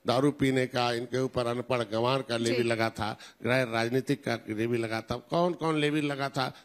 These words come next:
Speaker 1: चो-, अंग्रेजों ने चोर, उचक्का, बदमाश, कतली लेवी लगा रखा था। ये देश को आजाद कराने वाला लेवी नहीं किसी ने लगाया था, तो देश का आजाद कराने वाले लेवी लगाने का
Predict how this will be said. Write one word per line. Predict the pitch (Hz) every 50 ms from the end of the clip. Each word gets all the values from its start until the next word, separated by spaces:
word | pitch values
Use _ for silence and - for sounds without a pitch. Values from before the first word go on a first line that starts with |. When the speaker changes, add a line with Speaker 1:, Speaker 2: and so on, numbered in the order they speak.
| _ -
Speaker 1:
चो-, | 147 143 -
अंग्रेजों | - 131 135 135 143 147 139 151
ने | 143 143
चोर, | 135 - 147 151 151 143
उचक्का, | 143 135 - 131 127 - - 139 131 127
बदमाश, | 123 127 117 120 139 143 139 - - -
कतली | 127 - - 139 143 147
लेवी | 139 135 127 127 123
लगा | 123 120 120 117
रखा | 117 117 - - 117 110
था। | - - 107 110 - - - - - - -
ये | 147 170 180 170 143 -
देश | 160 175 190 202 -
को | - 214 185
आजाद | 147 139 135 151 175 196 220 208 -
कराने | - 180 170 170 170 175 175
वाला | 170 170 170 165
लेवी | 160 160 160 160 170 165
नहीं | 160 165 190
किसी | 180 165 143 151 160
ने | 147 147
लगाया | 139 131 123 117 110 110
था, | - 110 110 113 - - - - - -
तो | 143 135
देश | - 156 165 160 156 -
का | 151 139
आजाद | 127 127 139 143 151 147
कराने | - 139 135 131 135 143
वाले | 143 139 139 131
लेवी | 123 127 127 135 143
लगाने | 135 131 117 117 113 117 127 135 131
का | - 143 156